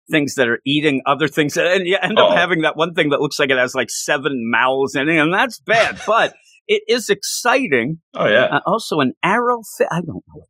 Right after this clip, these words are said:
Speaker 1: that thing
Speaker 2: What's
Speaker 1: is, but
Speaker 2: going on
Speaker 1: then
Speaker 2: there?
Speaker 1: there's the treasure, and, and again, by the end, what I really, really like is that Gon, he is not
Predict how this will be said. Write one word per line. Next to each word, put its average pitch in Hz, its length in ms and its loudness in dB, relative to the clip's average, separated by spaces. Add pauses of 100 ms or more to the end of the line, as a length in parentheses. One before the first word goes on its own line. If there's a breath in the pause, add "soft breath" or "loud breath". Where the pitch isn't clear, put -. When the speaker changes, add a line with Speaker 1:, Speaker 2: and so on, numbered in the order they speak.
Speaker 1:
that 90 180 -8
thing 95 120 -2
Speaker 2:
What's 123 160 4
Speaker 1:
is, - 40 -8
but - 40 -8
Speaker 2:
going 104 140 2
on 127 140 6
Speaker 1:
then 92 100 0
Speaker 2:
there? 80 240 -6
Speaker 1:
there's 131 240 2
the 120 140 -8
treasure, 196 500 -2
and, 120 200 -4
and 143 220 -4 (560)
again, 151 380 -2
by 143 240 2
the 117 180 -4
end, 165 280 0
what 131 180 0
I 123 160 2
really, 139 320 -2
really 135 300 -2
like 107 380 -2 (520)
is 143 320 2
that 123 260 2
Gon, 202 540 2 (300)
he 214 520 -8
is 165 260 -6
not 208 420 2